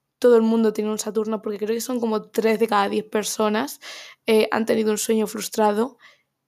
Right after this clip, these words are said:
que, y además no se sienten capaces de lograrlo.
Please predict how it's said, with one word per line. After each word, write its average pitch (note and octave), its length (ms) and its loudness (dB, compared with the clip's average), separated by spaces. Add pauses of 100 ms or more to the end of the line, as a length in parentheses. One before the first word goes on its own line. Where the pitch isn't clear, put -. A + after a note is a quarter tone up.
(420)
que, A#3 340 4
y B3+ 80 2
además B3 320 4
no C#4+ 80 4
se C#4 80 4
sienten C4 440 2
capaces A3 480 -2
de G#3+ 100 0
lograrlo. F#3+ 580 -4